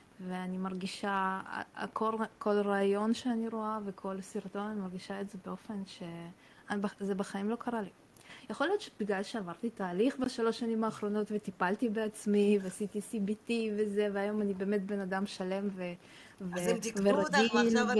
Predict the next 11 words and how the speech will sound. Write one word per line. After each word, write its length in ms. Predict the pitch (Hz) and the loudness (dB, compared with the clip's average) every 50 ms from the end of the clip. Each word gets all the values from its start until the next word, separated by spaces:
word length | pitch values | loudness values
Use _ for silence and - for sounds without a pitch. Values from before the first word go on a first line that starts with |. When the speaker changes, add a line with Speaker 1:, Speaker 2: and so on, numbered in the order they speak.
| 208 | 6
Speaker 1:
ובריא, 460 | 202 190 202 202 202 214 220 220 226 | 6 6 4 6 6 6 6 6 8
Speaker 2:
מרגישה, 200 | 226 220 220 240 262 - - - - - 196 190 | 8 8 8 8 6 2 -2 -12 -10 -6 -2 2
Speaker 1:
ויש 360 | 196 196 208 220 240 233 226 | 4 6 8 8 6 6 4
בי, 120 | 202 214 | 6 8
Speaker 2:
ואת 180 | 277 302 - - | 8 8 8 6
עכשיו, 220 | 269 247 240 247 220 | 0 -2 -2 0 2
Speaker 1:
ויש 360 | 240 247 - 208 226 254 254 | 4 6 6 8 8 6 6
Speaker 2:
זה 60 | 254 | 8
באסה 360 | 214 269 294 302 302 302 277 247 | 10 10 10 10 10 6 2 2
לך. 320 | 220 185 - - 107 - - - - - | 2 0 -2 -4 -8 -10 -10 -16 -20 -14
עכשיו, 220 | - - 262 262 | -6 -2 -2 -2